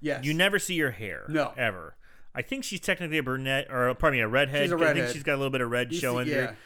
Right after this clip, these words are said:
Speaker 2: But she always has some sort of, like, flapper hat,
Speaker 1: Head
Speaker 2: like a
Speaker 1: wrap.
Speaker 2: swim cap,
Speaker 1: Yeah.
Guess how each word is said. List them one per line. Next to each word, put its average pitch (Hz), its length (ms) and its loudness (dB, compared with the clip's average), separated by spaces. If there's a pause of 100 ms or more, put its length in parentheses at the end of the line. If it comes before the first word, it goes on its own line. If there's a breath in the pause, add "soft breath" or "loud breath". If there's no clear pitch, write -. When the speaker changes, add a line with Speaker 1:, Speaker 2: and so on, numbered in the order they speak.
(180 loud breath)
Speaker 2:
But 127 100 -4
she - 200 -6
always 156 380 8
has 120 260 2
some 135 160 -4
sort 131 180 2
of, 117 60 2
like, 107 180 0 (460 soft breath)
flapper 175 560 2
hat, 160 460 4 (680)
Speaker 1:
Head 143 240 2
Speaker 2:
like 113 80 -2
a 135 40 2
Speaker 1:
wrap. 135 120 4
Speaker 2:
swim 180 240 6
cap, 160 380 4
Speaker 1:
Yeah. 139 100 0